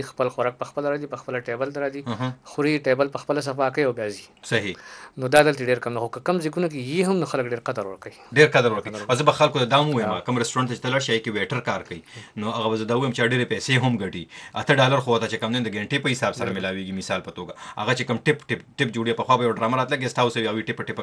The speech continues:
Speaker 2: کر کې مې کمرې مې آتا هوں، که نه؟
Speaker 1: <laughs>
Speaker 2: نو هغه مراد به چې کم دی، نو مراد به راننوت. موږ واړو ډېر زیاته. نو هغه ډرامه مې راته را یاده شوه. نو دلته بیا ټپ هم میلاویږي چې یو ځای کې روټۍ ته وخورې، او یا که ته ټپ نه ورکوې، بعضې خو رسټورانټ یې په خپله ویټر دپاره ټپ ته
Speaker 1: ټپ
Speaker 2: نه چارج کوي.
Speaker 1: نه، ټپ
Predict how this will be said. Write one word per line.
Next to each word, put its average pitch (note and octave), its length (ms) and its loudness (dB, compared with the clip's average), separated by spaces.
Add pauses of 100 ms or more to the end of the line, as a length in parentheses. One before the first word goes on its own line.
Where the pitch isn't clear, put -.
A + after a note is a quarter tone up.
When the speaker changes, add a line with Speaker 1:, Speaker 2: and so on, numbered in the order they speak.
Speaker 2:
کر A2 100 0
کې G#2 180 -6
مې G2 120 -2
کمرې G#2 280 -2
مې G2 120 -4
آتا - 140 -10
هوں، F#2 120 -8
که A2 100 -6
نه؟ C#3 100 4 (500)
Speaker 1:
<laughs> G3 460 4
Speaker 2:
نو G3 180 6 (260)
هغه D3 320 8 (280)
مراد C#3 340 12
به C3 100 0
چې B2+ 100 0 (100)
کم C#3 120 0
دی، D3+ 100 2
نو D3 100 0
مراد C3+ 280 6
به A#2 80 2
راننوت. B2 420 2
موږ C#3+ 200 -4
واړو C#3+ 280 4
ډېر C3 80 2
زیاته. A2 360 0 (300)
نو D3+ 60 0
هغه D#3+ 260 10
ډرامه C#3 320 4
مې D#3 120 4
راته B2+ 140 0
را A#2+ 60 4
یاده A2+ 140 2
شوه. G#2+ 160 -4 (240)
نو C#3 240 2
دلته C3+ 360 2
بیا C#3+ 180 6
ټپ D#3 200 6
هم C3+ 140 6
میلاویږي A2+ 400 2
چې A#2 60 -4
یو A#2+ 140 4
ځای C#3 160 2
کې C3+ 120 -2
روټۍ C3+ 220 2
ته D3 80 6
وخورې، D3+ 300 4 (300)
او B2+ 100 6
یا D#3 120 12
که D#3 80 2
ته E3 100 6
ټپ F3 180 2
نه G3 160 10
ورکوې، D#3+ 240 4
بعضې D#3 140 8
خو C3 80 2
رسټورانټ D3 320 4
یې A2+ 60 0
په B2 60 0
خپله E3+ 240 6
ویټر B2 340 4
دپاره A#2 200 4
ټپ - 180 4
ته G3 80 10
Speaker 1:
ټپ G3 40 12
Speaker 2:
نه A#2 140 0
چارج A2 180 4
کوي. G#2 160 -4 (120)
Speaker 1:
نه، F3 160 6
ټپ F#3+ 180 4